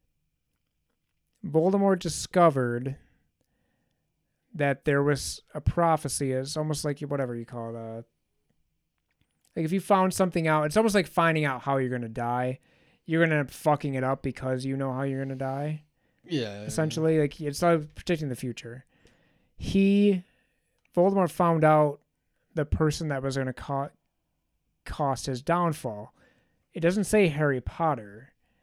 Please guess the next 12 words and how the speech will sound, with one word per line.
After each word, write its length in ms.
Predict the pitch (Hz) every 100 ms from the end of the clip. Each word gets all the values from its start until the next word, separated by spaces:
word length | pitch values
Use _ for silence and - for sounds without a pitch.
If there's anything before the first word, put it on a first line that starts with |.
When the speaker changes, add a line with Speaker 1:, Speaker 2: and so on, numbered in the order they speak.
| _ _ -
Speaker 1:
It 140 | 147
says, 600 | - 160 156 147 143 - _ _ _ _ _ _ _ _ _ _ 208
"The 180 | 156
son 480 | 143 - 180 175 190
of 320 | 196 165 151
the 500 | 147 143 139 135 131 131 _ _ _ _ _ _ _ _ _ _ _ _ _ _ _
parents 540 | - 165 156 156 156 -
who 160 | 143
have 100 | 135
thrice 600 | - - 143 143 156 147
defied 580 | - 147 - 147 139 127
you," 380 | 117 113 123 131